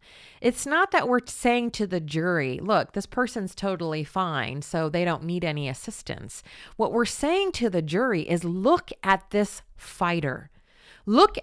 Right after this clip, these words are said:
at this person who has refused to give up. Let me show you example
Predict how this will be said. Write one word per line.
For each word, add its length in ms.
at 220
this 260
person 680
who 180
has 280
refused 880
to 100
give 320
up. 220
Let 200
me 120
show 400
you 260
example 800